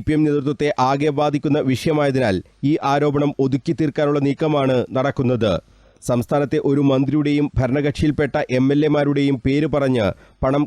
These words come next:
കൈപ്പറ്റി എന്നതാണ് ആരോപണം. അതുകൊണ്ട് തന്നെ ഈ വിഷയത്തിൽ സത്യസന്ധമായ അന്വേഷണം നടക്കേണ്ടത് അനിവാര്യമാണ്.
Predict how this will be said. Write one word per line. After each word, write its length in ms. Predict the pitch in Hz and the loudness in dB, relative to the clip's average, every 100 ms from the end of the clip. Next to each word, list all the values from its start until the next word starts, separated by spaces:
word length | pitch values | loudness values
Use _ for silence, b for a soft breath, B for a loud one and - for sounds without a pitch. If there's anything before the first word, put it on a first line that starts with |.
| - | 0
കൈപ്പറ്റി 420 | 131 135 151 143 147 | -2 -2 -2 0 0
എന്നതാണ് 380 | 139 135 131 127 - 123 | 0 2 0 0 0 0
ആരോപണം. 460 | 127 127 113 101 78 b b - | 2 0 0 0 -4 b b -2
അതുകൊണ്ട് 300 | 120 131 135 131 | 0 0 0 2
തന്നെ 200 | 127 135 175 b - | 0 0 -4 b 0
ഈ 40 | 156 | 2
വിഷയത്തിൽ 340 | 147 151 127 139 151 | 0 -2 -2 -2 -4
സത്യസന്ധമായ 760 | - 156 170 151 147 147 143 123 | -4 -2 0 0 0 0 0 0
അന്വേഷണം 460 | 127 147 135 143 139 b b - | 2 2 0 -2 -2 b b -4
നടക്കേണ്ടത് 520 | 131 135 147 131 131 131 120 | -4 -2 -2 0 0 0 0
അനിവാര്യമാണ്. 680 | 135 127 135 131 123 120 104 | 2 2 2 2 2 2 0